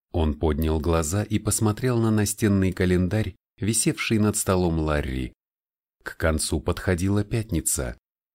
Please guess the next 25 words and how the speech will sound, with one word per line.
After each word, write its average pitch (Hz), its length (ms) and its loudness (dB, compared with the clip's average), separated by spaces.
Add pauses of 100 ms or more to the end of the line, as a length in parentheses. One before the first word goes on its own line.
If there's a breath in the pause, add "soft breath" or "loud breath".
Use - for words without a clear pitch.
(140)
За 80 300 2
всеми 78 380 0
делами 78 420 0
и 85 220 -2
напряженной 80 680 0
работой 87 600 -2 (320)
неделя 117 420 2
пролетела 98 600 2
незаметно. 73 800 -2 (960)
Фабиан 85 540 4
стянул 95 440 2
с 85 60 -4
дверцы 98 420 0
шкафа 90 380 0
пиджак 87 540 -4
и 104 100 2
надел 107 380 2
его, 69 420 -2 (220)
собираясь 113 640 2
было 92 240 4
уйти, 101 540 -2 (440)
как 78 240 2
услышал 113 460 -2
звонок 90 420 2
телефона. 69 720 -2